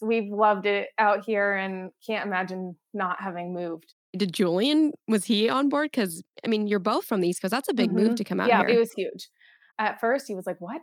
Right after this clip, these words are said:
Speaker 1: We are not moving to San Francisco."
Speaker 2: <laughs>
Speaker 1: And then a few days later, he came home and was like, "Okay, let's do it."
Speaker 2: How did you know he was the one? Was that your moment, or was there another moment that happened?
Speaker 1: I knew before then,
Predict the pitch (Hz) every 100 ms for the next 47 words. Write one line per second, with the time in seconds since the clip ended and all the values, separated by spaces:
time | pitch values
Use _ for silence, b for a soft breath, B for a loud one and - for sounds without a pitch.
0 | _ 240 277 202 202 240 254 214 226 214
1 | 196 214 208 196 233 233 190 170 254 233
2 | 220 220 226 220 214 202 233 247 247 220
3 | 214 220 214 208 208 214 208 208 214 208
4 | 196 190 196 196 - 226 226 254 208 185
5 | 214 - 196 202 165 - - B B B
6 | - 226 233 262 220 214 196 196 202 190
7 | 180 170 143 196 185 - 180 - - 196
8 | 175 170 - 196 202 185 165 165 208 277
9 | - 190 175 170 165 165 170 185 170 165
10 | 170 170 160 160 - - 175 - - -
11 | 214 B - _ _ - 294 262 277 311
12 | 370 220 202 208 190 185 330